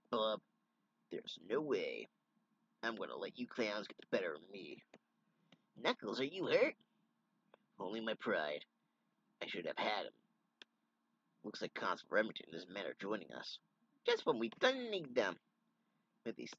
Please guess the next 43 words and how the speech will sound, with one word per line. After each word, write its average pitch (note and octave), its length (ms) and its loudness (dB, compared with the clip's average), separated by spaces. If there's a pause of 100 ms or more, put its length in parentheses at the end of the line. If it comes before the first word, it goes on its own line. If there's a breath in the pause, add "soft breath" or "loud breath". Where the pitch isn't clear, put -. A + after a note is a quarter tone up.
need F#2+ 160 -2
us, B2 240 4
Vector, D2+ 340 -4 (200)
then F2+ 100 -20
they A#2+ 80 -2
may F#2+ 140 -4
still - 240 -8
be C2 80 -16 (140)
fighting A#2 200 4
the - 220 -2
Dark G#2 180 2 (220)
Legion. - 100 -16 (1080)
What's G#2 220 -2
the G2 60 -10
latest? A2 440 0 (120)
We E4+ 240 4
got F#3 220 12
all G3+ 100 12
the G#3 120 12
Vegas A#3 420 12
on F3 100 10
the E3 80 10
run. C3+ 400 12 (720 loud breath)
Isn't A#2+ 180 -4
that G#2+ 200 4 (360)
counterproductive? F#2+ 1120 -2 (720)
Would A2+ 100 -4
you G2+ 60 -4
rather F#2+ 320 8
put G#2 120 4
'em F#2+ 120 -2
out F2+ 180 6
of - 140 -6
business F#2+ 320 -2 (100)
permanently? G#2+ 540 4 (320)
My C3 200 6 (120)
thoughts D#3+ 220 10
exactly. A#2 720 4 (200)
What D#3+ 200 2 (140)
better F#3+ 200 6
way F#3 180 6
to - 80 -4
start E3+ 440 4